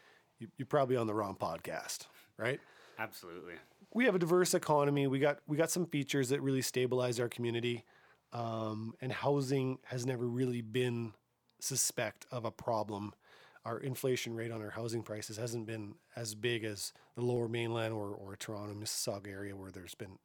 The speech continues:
Speaker 1: great amounts of growth. Let's look at January twenty eighteen.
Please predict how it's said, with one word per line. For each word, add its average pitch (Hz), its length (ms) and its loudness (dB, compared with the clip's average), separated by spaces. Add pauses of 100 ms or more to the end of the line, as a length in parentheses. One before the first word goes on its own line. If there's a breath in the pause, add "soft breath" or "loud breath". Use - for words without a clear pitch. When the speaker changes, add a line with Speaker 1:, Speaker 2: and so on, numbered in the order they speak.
(680)
Speaker 1:
great 123 460 0
amounts 104 340 -6
of 95 80 -16
growth. 104 480 -6 (1120 loud breath)
Let's - 380 4
look 190 260 4
at 139 240 4 (320)
January 147 680 2
twenty 131 360 2
eighteen. 113 460 -2